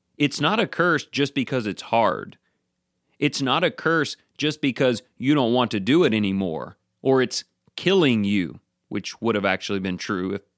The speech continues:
the guys hadn't eaten in our story. It is a curse if it dishonors God. It is a curse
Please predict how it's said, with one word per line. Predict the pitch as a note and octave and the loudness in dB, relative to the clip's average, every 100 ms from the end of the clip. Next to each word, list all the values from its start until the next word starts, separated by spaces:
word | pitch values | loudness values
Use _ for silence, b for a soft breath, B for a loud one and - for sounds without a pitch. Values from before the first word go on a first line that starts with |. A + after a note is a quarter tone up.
| _ | _
the | - | -6
guys | G2 F#2 F2+ | -2 -2 -2
hadn't | G2 G2 | -4 -2
eaten | G#2 C#3+ A2+ | -2 -2 0
in | G#2+ | 0
our | G2 G2 | 0 -4
story. | - F#3 D#3+ G#2 G#2 _ _ _ _ _ _ _ | -2 0 2 2 -2 _ _ _ _ _ _ _
It | C3 C#3 | -2 0
is | B2 | 2
a | A2+ | 0
curse | G2 - F#3 C#3 E2+ - - - _ _ _ _ _ | -2 0 2 2 0 -6 -14 -16 _ _ _ _ _
if | A#2+ - | -4 -2
it | A2+ | -2
dishonors | A#2 G#2+ - B2 A#2+ A2 F#2 E2+ | -2 -2 0 2 2 2 0 -2
God. | G#2 G2+ F#2 E2 - - _ _ _ _ _ _ _ _ | 0 0 -2 -8 -14 -20 _ _ _ _ _ _ _ _
It | - C3+ | 0 2
is | A2+ | 2
a | A2+ | 2
curse | - - D#3+ F3 G2+ - - | 0 -2 2 2 2 -2 -10